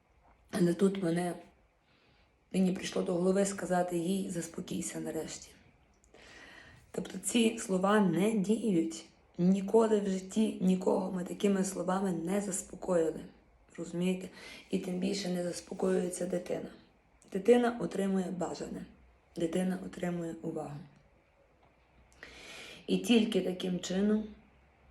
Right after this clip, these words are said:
та дитина увагу дістає потім і не задовольняється нею.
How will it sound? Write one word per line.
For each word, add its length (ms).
та 140
дитина 560
увагу 640
дістає 720
потім 600
і 120
не 220
задовольняється 1000
нею. 400